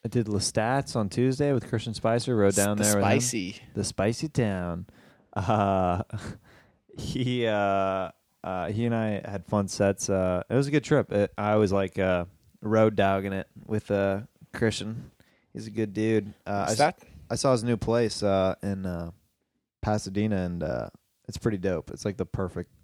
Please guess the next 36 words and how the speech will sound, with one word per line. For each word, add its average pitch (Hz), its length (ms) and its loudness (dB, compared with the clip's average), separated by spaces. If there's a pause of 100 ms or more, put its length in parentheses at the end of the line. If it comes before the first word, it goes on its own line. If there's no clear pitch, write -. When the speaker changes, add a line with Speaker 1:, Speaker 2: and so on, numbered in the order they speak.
(120)
Speaker 1:
place 87 500 -4
Speaker 2:
Little 110 180 0
Speaker 1:
to, 71 140 -2
Speaker 2:
family. 113 320 -2
Speaker 1:
like, 117 180 -6
yeah, 87 300 -8 (200)
to 95 80 -6
have 85 200 -4
a 82 80 -6
family. 69 420 -10 (360)
'Cause - 100 -8
I 156 100 -4
would 127 120 -2
not, 113 280 -6
dude, 131 200 4
I 107 120 -4
would 95 140 -2
not 95 420 -4
wanna 82 260 -4
raise 82 300 -4
a - 60 -10
family 76 500 -10 (160)
in 76 300 -12
Hollywood. 60 540 -6 (340)
Speaker 2:
No, 117 360 -2
you 120 140 0
gotta 117 280 6
go 98 140 -2
Pasadena. 101 760 -6 (360)
Speaker 1:
Yeah. 90 240 0 (260)
Speaker 2:
Pasadena 117 600 -2
or 110 60 0
somewhere 113 400 0
in 98 100 -4
the 92 100 -6
valley. 92 420 -2